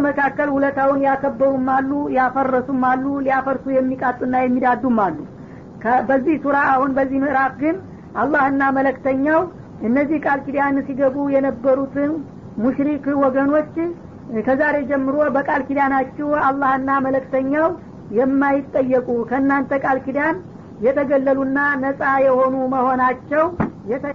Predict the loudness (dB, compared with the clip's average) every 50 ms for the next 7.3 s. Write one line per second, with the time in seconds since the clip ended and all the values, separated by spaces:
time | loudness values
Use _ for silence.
0 | -2 0 0 2 2 2 2 2 2 2 2 2 2 2 2 0 -2 -4 -4 -2
1 | 0 0 0 0 0 0 0 0 0 2 2 2 2 0 0 0 0 2 2 4
2 | 2 2 2 0 -2 -6 -10 -12 -16 -18 -18 -18 -16 -16 -6 -2 2 2 4 4
3 | 2 2 2 2 2 0 0 0 0 0 2 2 2 2 2 0 0 -2 -6 -10
4 | -14 -18 -18 -18 -18 -10 -4 -2 -2 0 2 2 2 2 2 0 0 0 0 0
5 | 0 2 2 0 0 -2 -2 -2 0 0 0 0 -2 0 0 0 0 0 -4 -8
6 | -14 -18 -18 -18 -20 -20 -20 -18 -8 -2 2 4 4 4 2 0 -2 -4 -6 -6
7 | -4 -2 -2 -2 -2 -4